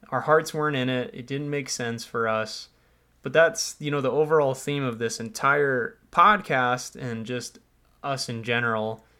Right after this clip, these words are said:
is that we tried different methods. We had to find out what worked for us. And you, as one of our doers, you have to kind of find what works for you, too.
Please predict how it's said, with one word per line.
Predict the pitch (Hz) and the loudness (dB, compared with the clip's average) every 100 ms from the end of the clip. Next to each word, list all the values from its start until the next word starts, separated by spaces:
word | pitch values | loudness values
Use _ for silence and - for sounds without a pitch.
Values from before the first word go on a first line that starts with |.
| _ _ _ _ _ _ _ | _ _ _ _ _ _ _
is | 131 113 | -12 -2
that | 117 110 107 - - _ | 2 2 0 -8 -20 _
we | 147 143 | -8 -4
tried | 165 147 147 | 0 0 0
different | 151 156 139 | -4 -6 -4
methods. | 139 160 - - - - _ | -6 -6 -10 -14 -16 -18 _
We | 120 | -6
had | 120 123 | -4 -4
to | |
find | 120 131 131 | -4 -4 -2
out | 127 117 | -2 -4
what | 120 | -6
worked | 123 123 - | -4 -6 -6
for | 123 135 | -4 -2
us. | 131 120 - | -2 -4 -8
And | 110 110 107 _ _ _ _ _ _ _ | -10 -8 -10 _ _ _ _ _ _ _
you, | 127 131 156 165 160 151 - - _ _ 143 | -6 -4 -2 -4 -6 -6 -8 -18 _ _ -2
as | 139 135 120 | 0 -2 -2
one | 123 151 | 0 2
of | 147 | 6
our | 156 143 | 6 6
doers, | 143 180 139 117 135 131 | 2 2 4 4 2 -4
you | 143 151 | -6 -4
have | 151 143 - | -2 -4 -6
to | 135 | -10
kind | - 127 | -4 -4
of | 123 | -4
find | 127 120 120 | -4 -4 -4
what | 117 | -6
works | 120 117 - | -6 -6 -8
for | - 117 110 | -8 -6 -4
you, | 120 160 131 | -4 -6 -8
too. | - 143 123 - | -8 -6 -6 -8